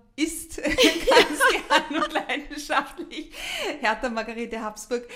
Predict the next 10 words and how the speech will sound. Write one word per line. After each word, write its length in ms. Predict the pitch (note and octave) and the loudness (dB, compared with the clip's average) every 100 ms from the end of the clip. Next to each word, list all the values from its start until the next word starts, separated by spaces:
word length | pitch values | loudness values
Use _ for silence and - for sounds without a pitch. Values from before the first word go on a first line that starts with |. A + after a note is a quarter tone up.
| - - | -18 -16
das 240 | C4+ C#4+ | -8 -4
ist 260 | D4 C#4+ - | -4 -6 -4
ganz 240 | B3+ A3+ | -2 -2
einfach 360 | B3 G#3 A#3+ - | -4 -4 -4 -6
bei 120 | A3 | -6
euch 280 | G#3 A3 A3 | -4 -4 -6
so 240 | - B3+ | -6 -6
und 180 | - A#3+ | -6 -8
auch 140 | A3+ - | -8 -6
herzlich. 720 | G#3+ G3 G3+ - B3 D4+ | -2 -2 -4 -12 -10 -10